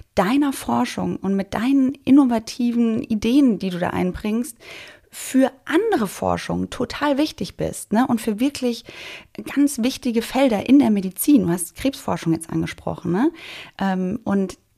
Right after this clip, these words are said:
diesen, diesen Zusammenhang mal auch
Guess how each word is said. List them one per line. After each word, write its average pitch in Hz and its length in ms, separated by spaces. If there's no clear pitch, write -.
diesen, 214 640
diesen 196 180
Zusammenhang 202 760
mal 160 500
auch 156 240